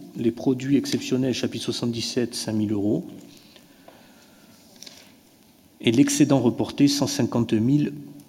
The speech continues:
euros, zéro zéro deux, donc trois cent quatre-vingts huit cent soixante-huit seize. En dépenses d'investissement, bon, le chapitre vingt prévoit vingt-sept euros, ça c'est pour, euh, trouver l'équilibre. Le chapitre vingt et un, immobilisation corporelle,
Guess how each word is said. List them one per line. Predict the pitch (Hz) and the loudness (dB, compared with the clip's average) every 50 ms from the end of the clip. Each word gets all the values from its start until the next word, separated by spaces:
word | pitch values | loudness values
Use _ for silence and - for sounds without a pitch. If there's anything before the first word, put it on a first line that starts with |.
| - - _ _ _ - | -20 -20 _ _ _ 0
euros, | 120 120 101 98 117 127 | 2 2 4 4 2 2
zéro | 127 117 117 107 113 | 2 2 2 2 2
zéro | 104 101 110 101 104 98 | 0 0 0 0 0 -2
deux, | 101 113 123 135 | 0 0 0 0
donc | 127 120 113 127 135 123 - - | 2 2 2 2 2 0 -4 -6
trois | - - 113 | -4 -4 -2
cent | - - 123 | 0 -2 -2
quatre-vingts | - 110 - - 113 104 113 131 | -2 -2 -2 -2 -2 -2 0 -2
huit | 139 127 110 | -2 -2 -2
cent | - - 120 | -2 -4 -4
soixante-huit | - - - - 113 104 - - 135 117 - | -6 -8 -6 -6 -6 -6 -4 -4 -6 -6 -6
seize. | - - - 101 95 92 - | -8 -6 -4 -4 -4 -2 0
En | 123 | 2
dépenses | 139 143 139 139 - 143 117 | 2 2 2 2 2 2 2
d'investissement, | 120 120 113 120 113 - - - 117 - - 117 104 104 117 151 190 - - - - - - - - - - _ _ _ _ - - _ - - _ _ - - - - - - - _ _ _ | 2 0 0 0 -4 -4 -6 -8 -8 -4 -2 -2 0 2 0 0 0 -4 -10 -16 -20 -20 -20 -20 -20 -20 -20 _ _ _ _ -20 -20 _ -20 -20 _ _ -20 -20 -20 -20 -20 -20 -20 _ _ _
bon, | - - | -8 -8
le | 104 | -6
chapitre | 101 - - - - 127 117 - - 120 | -4 -4 -4 -4 -4 -6 -8 -4 -4 -4
vingt | 110 101 117 117 110 104 - - - - - - - - - _ _ - - - - - - - - - - - - - - - | -2 0 0 0 0 -2 -4 -10 -16 -20 -20 -20 -20 -20 -20 _ _ -20 -20 -20 -20 -20 -20 -20 -20 -20 -20 -20 -20 -20 -20 -20
prévoit | - - 113 107 110 110 | -10 -8 -4 -2 0 0
vingt-sept | 104 110 110 107 - - 101 - - | 0 0 -2 -2 -2 -4 -4 -2 -2
euros, | 110 104 113 113 113 110 104 | 0 2 4 4 4 2 2
ça | - - 107 95 | -2 -6 -6 -6
c'est | - - 98 | -6 -10 -10
pour, | - - - - - | -12 -14 -12 -10 -10
euh, | - 110 - | -10 -8 -10
trouver | - - 120 110 117 113 | -8 -8 -4 -2 0 -2
l'équilibre. | 110 113 113 - - 117 107 107 139 156 151 - 147 127 - - - - - - - - - - - - - - - - - - | -2 -2 -6 -6 -6 -6 -2 0 2 2 2 2 0 -2 -4 -6 -14 -18 -20 -20 -20 -20 -20 -20 -20 -20 -20 -20 -20 -16 -10 -6
Le | - | -2
chapitre | - - 123 - - 147 139 - 135 123 | 0 2 2 2 0 -4 -2 2 4 6
vingt | 117 135 120 123 - | 6 6 6 6 6
et | 143 135 | 6 6
un, | 131 123 117 | 6 6 4
immobilisation | 117 120 127 131 135 127 123 139 127 143 - 139 | 4 4 4 4 4 6 6 4 4 4 2 2
corporelle, | 113 - 135 120 - - 131 120 127 127 117 110 104 101 98 - | 2 2 0 0 2 2 4 6 6 6 6 6 4 2 0 -2